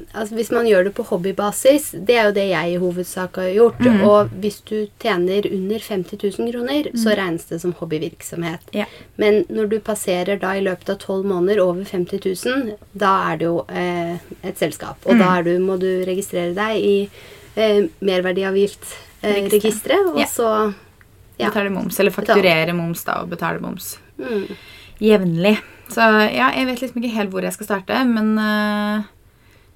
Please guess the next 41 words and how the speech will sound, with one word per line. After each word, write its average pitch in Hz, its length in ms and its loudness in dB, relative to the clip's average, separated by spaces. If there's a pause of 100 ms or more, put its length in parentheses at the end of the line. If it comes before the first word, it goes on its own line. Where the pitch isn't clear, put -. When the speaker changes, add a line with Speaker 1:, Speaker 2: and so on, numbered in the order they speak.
(140)
Speaker 2:
jeg 233 300 0
har 220 220 0
jo, 190 480 -4 (1000)
hvis 233 160 -2
du 240 80 -10
skal 240 140 -4
begynne 220 240 0
å 208 80 -2
jobbe 196 220 -2
på 208 80 -4
den 190 80 -2
måten, 175 160 -6
da, 202 100 -2
jeg 196 240 0
har 175 160 -2
jo 175 100 -4
jobbet 175 140 -10
på 175 60 -14
den 175 160 -8
måten 170 360 -10 (100)
i 170 40 -8
noen 165 180 -8
år 165 200 -8
nå. 185 120 -2
Jeg 196 320 0
jobbet 170 200 -8
jo 175 100 -8
som 175 240 -10
konsulent 170 680 -10 (440)
i - 60 -12
tillegg 175 400 -6
til - 180 -10
influencer 170 760 -10
i, 175 380 -10
jeg 190 80 -8
har 185 120 -4
gjort 170 120 -8
det 175 160 -8
i - 40 -18
tre 175 100 -4
år. 262 180 0